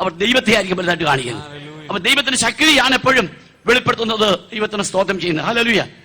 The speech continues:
Speaker 1: അങ്ങനെയാണെങ്കിൽ അപ്രകാരമുള്ള അവസ്ഥയിലാണ് നമ്മൾ മുമ്പോട്ട് പോകേണ്ടത്. ദൈവത്തിന് സ്തോത്രം ചെയ്യുന്നത്. അങ്ങനെയുള്ള ഒരു ദൈവത്തിന്റെ പൈതലിനെതിരായി ആരെന്തെങ്കിലും മന്ത്രവാദമോ ആഭിചാരമോ ചെയ്താൽ അവർ ഒരിക്കലും അത് നമ്മുടെ മേൽ ഫലിക്കയില്ല.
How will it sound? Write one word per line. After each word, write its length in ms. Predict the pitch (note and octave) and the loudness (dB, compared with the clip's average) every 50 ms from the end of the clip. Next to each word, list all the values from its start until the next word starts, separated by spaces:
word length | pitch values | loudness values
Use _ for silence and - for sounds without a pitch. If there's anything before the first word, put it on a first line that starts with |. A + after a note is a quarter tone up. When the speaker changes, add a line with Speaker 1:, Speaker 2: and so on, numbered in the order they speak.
| - _ _ _ _ _ | -20 _ _ _ _ _
Speaker 1:
അങ്ങനെയാണെങ്കിൽ 640 | - F#4 - D4 C#4+ A#3+ A3+ C#4 C#4 C#4 C4+ A3+ F3+ - - - - _ _ - | -6 -4 -2 -2 0 2 2 4 4 2 2 0 -2 -6 -14 -20 -20 _ _ -8
അപ്രകാരമുള്ള 580 | - - A#3 B3 B3 B3+ C#4 D#4 D#4+ D4+ C#4 C4 | -6 -4 -2 -2 -2 0 2 4 4 4 4 4
അവസ്ഥയിലാണ് 400 | C4 B3+ - C4+ C4+ B3+ B3 B3 | 2 2 2 4 4 4 4 4
നമ്മൾ 160 | A#3+ A#3 A#3+ | 2 2 0
മുമ്പോട്ട് 400 | A#3+ A#3 B3 C4 A#3+ A#3 G#3+ G3 - - - _ _ _ - | 2 2 2 2 2 2 0 -2 -6 -14 -20 _ _ _ 0
പോകേണ്ടത്. 320 | G3+ A#3 A#3 A#3 A3 G#3+ | 2 2 4 4 2 2
ദൈവത്തിന് 280 | G#3+ G#3+ G#3+ G#3 G#3+ G3 | 2 2 0 0 -2 -2
സ്തോത്രം 240 | - G3 G#3 G3 | -2 -2 -2 -2
ചെയ്യുന്നത്. 280 | G3 F#3+ F#3 D#3 C#3+ C#3 - - - - - _ _ _ F#3 | -2 -2 -2 -2 -4 -6 -10 -16 -20 -20 -20 _ _ _ -4
അങ്ങനെയുള്ള 360 | A3 C4 D#4 E4+ D#4 D4 C#4+ | -2 0 0 0 2 4 4
ഒരു 100 | C4+ B3 | 4 4
ദൈവത്തിന്റെ 460 | B3 B3 C4 C#4+ C4+ A#3 C#4+ C4 C4 | 4 2 2 0 -2 -4 -4 -4 -4
പൈതലിനെതിരായി 800 | G3 F3+ F#3+ G3 A3 A#3 A#3 A#3 A3 F#3 F#3+ G3+ G#3+ A3 G#3+ G#3+ - - - _ _ _ _ _ _ _ - | -2 -2 -2 0 0 0 0 0 0 -2 -2 0 0 0 0 -2 -4 -10 -20 _ _ _ _ _ _ _ -4
ആരെന്തെങ്കിലും 680 | E3+ G3 A3 A3+ A3 A3 A3+ B3+ A3+ A#3+ B3 B3+ B3+ - - _ _ D#3+ | 0 0 0 0 -2 -2 -2 0 0 2 0 0 -2 -6 -12 _ _ -8
മന്ത്രവാദമോ 680 | E3+ G3 G3 A3+ A#3 A3+ A#3 A3+ A#3 A#3 A#3 A3+ A#3 - - | -6 -6 -4 -4 -4 -2 -2 -2 -2 -2 -2 -2 -4 -4 -6
ആഭിചാരമോ 460 | C#3 D#3 F3 F#3 G#3+ A3 A3 A3 A3 | -6 -4 -2 0 2 2 2 2 2
ചെയ്താൽ 340 | G3 F#3 G#3 G#3 F3+ D3 A#2+ - - - _ _ _ _ _ - | 2 2 2 2 0 0 -2 -8 -16 -20 _ _ _ _ _ -10
അവർ 140 | C#3+ D3 D#3+ | -8 -4 -2
ഒരിക്കലും 840 | F#3 G#3 A3+ B3+ B3+ A#3 - - - C4 C4 B3+ A#3 G3 - - - - _ _ _ _ - | -2 0 2 2 0 0 -2 -4 -2 2 2 2 2 0 -4 -12 -20 -20 _ _ _ _ -6
അത് 100 | F3 F3 | -4 -4
നമ്മുടെ 220 | F3+ G#3 A3+ A3 | -2 0 0 0
മേൽ 140 | A3 G#3+ G3+ G3+ - - | 0 0 -2 -2 -4 -6
ഫലിക്കയില്ല. 800 | D#3+ G3 A3+ A#3+ - - A#3 A#3 A3 G#3+ G#3+ A3+ G#3+ G3 E3 - | -4 -4 -4 -4 -2 -2 -2 -2 -2 -2 0 0 0 0 -2 -4